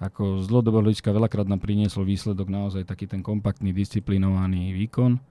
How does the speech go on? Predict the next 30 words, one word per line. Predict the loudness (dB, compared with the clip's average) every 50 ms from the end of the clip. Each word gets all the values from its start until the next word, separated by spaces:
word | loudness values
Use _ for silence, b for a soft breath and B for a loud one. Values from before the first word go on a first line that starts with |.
| b b b b b b b b b b b b b _ -6 -4 -2 -2 0 0 0 0 -2 -2 -2 -2
na | -2 -2
istých | -2 -2 -2 -4 -2 -2 -2
kategóriách | 0 0 2 2 4 4 4
mládežníckych | 4 2 2 2 2 2 2 0 -2 -2 -2
sa | -2
skúšal | -4 -4 -2 -2 -2 0 0 0 0 2 0 -2 -2 -4 -8 -12 -18 -14 -8 -6
aj | -2 0 0
model | 0 0 0 0 -2
taký, | -2 -4 -6 -4 -4 -4
že | -4 -4
sa | -4 -4 -4 -2
hrá | -2 -2 -2 -2 -4 -4 -8 -8
bez | -6 -4 0 2
ohľadu | 2 2 4 4
na | 4 2 2 2
to, | 0
aký | -2 0 -2
super | -4 -4 -4 -4 -4 -4 -4 -2
je, | 0 2 2 2 0 b b b b b b b
a | -10 -6
boli | -4 -4 -4 -4
z | -4 -4
toho | -2 0
niekedy | 0 0 0 -2 -2 0
výsledky, | 0 0 0 -2 -2 -4 -4 0 2 2
ktoré | 2 4 2 2 2
boli | 2 2 0
šialené, | 0 0 0 2 2 2 2 2 2 0 B B B B B B B B B B -12 -10
čo | -6 -4 -2 0
je | 0 0 -2 -2 -4